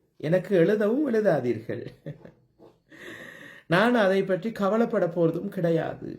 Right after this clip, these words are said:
என் முயற்சி நான் போதிக்கின்றேன். முடிந்தால் நீங்களும் அந்த மொழிகளை படித்து, தமிழர்கள் சிங்களத்தை படித்து, சிங்களவர்கள் தமிழை படித்து,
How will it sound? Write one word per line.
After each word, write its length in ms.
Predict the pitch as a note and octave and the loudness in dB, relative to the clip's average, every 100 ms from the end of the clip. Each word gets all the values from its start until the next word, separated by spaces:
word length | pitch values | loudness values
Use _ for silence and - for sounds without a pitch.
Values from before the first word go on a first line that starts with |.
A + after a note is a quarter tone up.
| - _ - | -18 _ -4
என் 240 | B2 D#3 | 0 2
முயற்சி 480 | D#3+ F3 G#3+ G#3 G3 | 4 2 0 -4 -2
நான் 220 | D#3+ C3 B2+ | -2 -2 -4
போதிக்கின்றேன். 680 | C3 C3+ C3+ A#2+ A2+ A2 A#2 | -2 -2 -4 -6 -4 -4 -2
முடிந்தால் 520 | C#3+ F3+ F#3 G#3 A3 | 0 0 2 0 2
நீங்களும் 580 | D#3 F#3+ G#3+ G#3+ G#3+ G3+ | 2 2 0 -2 0 0
அந்த 180 | D#3+ D3+ | 0 0
மொழிகளை 520 | C#3+ E3+ F#3+ E3+ C3 | 2 2 2 0 0
படித்து, 440 | A#2+ C#3 D#3+ - D#4+ - _ _ _ _ _ _ _ _ _ _ _ - | -2 -2 -2 -4 -10 -10 _ _ _ _ _ _ _ _ _ _ _ 0
தமிழர்கள் 560 | D#3 E3 D#3 C#3+ C#3+ C3+ | 2 4 2 0 -4 -4
சிங்களத்தை 420 | D3+ C#3+ C#3 F#3+ | -2 0 0 -2
படித்து, 340 | G3+ D3 D#3+ G#3 | -4 -6 -4 -4
சிங்களவர்கள் 640 | F3 D#3 D#3 D3 C#3 C3 | -2 0 0 0 -2 -2
தமிழை 340 | C3+ C#3 C#3 C#3 | -2 -2 -2 -2
படித்து, 420 | - C3+ C#3 D4 | -2 -4 -4 -10